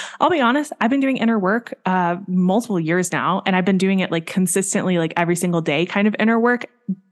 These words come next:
for multiple years now, both therapy work and coaching work and just, like, journaling kind of work. I've been doing this for a while. There are still times where I will be like, "I do not wanna answer this question because this question makes me look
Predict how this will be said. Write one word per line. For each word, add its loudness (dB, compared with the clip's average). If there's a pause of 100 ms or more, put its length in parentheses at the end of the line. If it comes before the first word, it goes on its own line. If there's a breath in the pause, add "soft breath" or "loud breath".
(120)
for 4
multiple 0
years -4
now, -4 (380 loud breath)
both 2
therapy 2
work 0 (120)
and -4
coaching 0
work 0
and -2
just, -2
like, -4
journaling 0
kind 0
of 0
work. 0 (440 loud breath)
I've 2
been 4
doing 2
this -2
for 0
a 0
while. 0 (500)
There 2
are 2
still -4
times 0
where 0
I 0
will 0
be 0
like, -2 (140)
"I -2 (100)
do 2
not 0
wanna 0
answer -2
this -4
question -4
because -2
this 0
question -2
makes 0
me 0
look -4